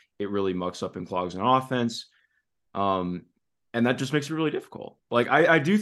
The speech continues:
like, trust that Colby could be somebody who doesn't just pause with the ball in his hands because he's not drawing contact. Like, I think one of the things that's fun to watch about him is,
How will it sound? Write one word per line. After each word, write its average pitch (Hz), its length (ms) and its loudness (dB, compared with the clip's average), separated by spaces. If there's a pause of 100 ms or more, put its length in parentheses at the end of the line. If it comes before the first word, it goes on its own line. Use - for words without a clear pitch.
(120)
like, 135 240 0
trust - 520 0
that 98 220 -2
Colby 104 360 -2
could 107 120 -4
be 98 120 -4
somebody 101 320 -6
who 95 260 -6 (220)
doesn't 104 260 -4
just 92 200 -10
pause 92 280 -6
with 90 100 -8
the 95 60 -10
ball 90 260 -8
in 101 60 -6
his 110 120 -6
hands 120 220 -4
because 104 300 -6
he's 92 140 -6
not 92 240 -6
drawing 92 300 -8
contact. 113 440 -4
Like, 101 140 -4
I 98 80 -4
think 101 200 -4
one 95 160 -6
of 95 60 -6
the 92 60 -8
things 98 180 -8
that's - 220 -14
fun 92 180 -10
to 95 60 -8
watch 92 240 -6
about - 180 -8
him 98 80 -6
is, - 180 -6